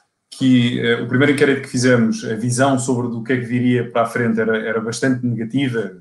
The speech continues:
nomeadamente, eh, preços a cair, eh, as pessoas, os con-, os consultores e os brokers achavam que os preços iam cair, sei lá, eu não me recordo exatamente os números, mas cerca de cinquenta por cento diziam que os preços iam cair.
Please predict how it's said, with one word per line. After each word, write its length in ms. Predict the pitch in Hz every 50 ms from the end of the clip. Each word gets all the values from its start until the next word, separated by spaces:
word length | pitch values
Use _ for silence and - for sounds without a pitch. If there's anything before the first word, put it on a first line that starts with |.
| _ 90
nomeadamente, 720 | 95 101 104 110 113 110 110 110 117 117 117 110 110 - - - - _ _ _ _ -
eh, 180 | - 113 110 110
preços 480 | 110 - - 135 127 127 - - 123
a 60 | 123 -
cair, 580 | 135 120 120 127 135 139 135 123 120 113 110 - _ _ _ -
eh, 240 | - 110 110 107 104 110 110 107 104 104 107 104 101 101 104 104
as 80 | 101
pessoas, 240 | - - 123 120 117
os 220 | 127 131 123 104 -
con-, 300 | - 123 127 123 120 113
os 80 | 110
consultores 480 | - - 120 123 - - - 135 127 120
e 60 | 117
os 140 | 117 110 101
brokers 300 | 107 120 123 120 113 107
achavam 240 | - - 139 139 127
que 60 | 123
os 60 | -
preços 220 | - 135 127 - 135
iam 140 | 131 123
cair, 180 | 123 123 123 123
sei 140 | 123 131 120
lá, 180 | 104 - - - - _ _ _ _ _ -
eu 240 | 127 98 82 82 160
não 80 | 175 175
me 60 | -
recordo 240 | - - 165 151 151
exatamente 360 | 147 - 151 139 143 147 139
os 60 | -
números, 280 | 139 139 127 127 127 123
mas 500 | 135 151 147 147 - - - - - -
cerca 200 | - 170 160 165
de 80 | 160 -
cinquenta 260 | 165 151 170 170 156
por 100 | - -
cento 300 | - 156 151 156 151 -
diziam 320 | - 143 131 139 147 139
que 80 | 123 131
os 80 | 123 -
preços 300 | - 131 127 127 - 131
iam 160 | 127 123 120
cair. 360 | 123 113 113 120 123 123